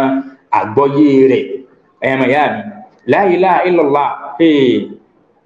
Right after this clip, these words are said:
المعبود بحق بباطل. Tó o bá ní kò sẹ́nìkan tó yẹ níjọsìn, tó bá ní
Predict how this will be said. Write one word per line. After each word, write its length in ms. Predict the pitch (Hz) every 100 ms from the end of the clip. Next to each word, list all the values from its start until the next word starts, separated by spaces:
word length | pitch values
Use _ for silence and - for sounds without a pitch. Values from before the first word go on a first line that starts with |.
| -
المعبود 640 | 147 165 165 156 165 233 202 170
بحق 420 | 170 208 208 - 190 185 180 185 - -
بباطل. 640 | 131 143 165 175 151 143 131 135 135 - _ _ -
Tó 80 |
o 120 | 185 170
bá 160 | 196
ní 100 | 214 208
kò 60 |
sẹ́nìkan 440 | 170 175 165 147 147
tó 60 | 165
yẹ 120 | 160
níjọsìn, 460 | 170 151 143 120 - - - - _ _ _ _ _ _ _ - - _
tó 60 | 147
bá 140 | 170
ní 80 | 185